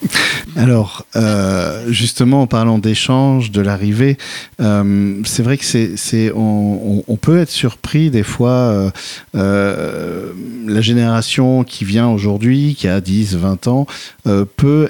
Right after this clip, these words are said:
être surprise parce que on se dit que quand on vient d'Italie pour venir en France,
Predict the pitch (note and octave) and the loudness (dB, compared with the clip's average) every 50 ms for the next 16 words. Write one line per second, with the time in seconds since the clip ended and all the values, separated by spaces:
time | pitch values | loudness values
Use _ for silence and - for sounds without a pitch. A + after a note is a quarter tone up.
0 | - - G#2+ G#2 - - - A#2 G#2 - - - F#3 F3+ E3 - - A2 - - | 0 -2 -4 -2 -2 -2 -2 -2 -2 -2 0 0 0 0 0 0 -2 -2 -2 -2
1 | - - A#2+ A#2 A#2+ A2+ - - - - - _ - A2 G#2 - - B2 A2 B2+ | -2 0 2 2 2 0 -2 -8 -20 -20 -18 _ -6 -4 -2 -2 -2 -2 -2 -2
2 | C#3 - - - - A2+ G#2 - G#2 G#2 G#2+ G#2+ A#2 B2 B2 A#2+ A2+ A2+ A2 - | -4 -4 -4 -4 -2 -2 -2 0 0 0 0 2 2 2 2 2 0 -2 -4 -2
3 | A2+ A2 A2 A2+ A#2 A#2+ A#2 A2+ - G2+ F#2+ G2+ G#2+ G#2+ G#2+ G#2 F#2 F#2+ F#2 - | -2 -2 0 0 0 0 0 0 -2 -2 0 0 2 2 2 0 0 -4 -6 -6
4 | - - C3+ C3+ C#3 C3+ - - | -4 -2 0 0 0 0 -2 -6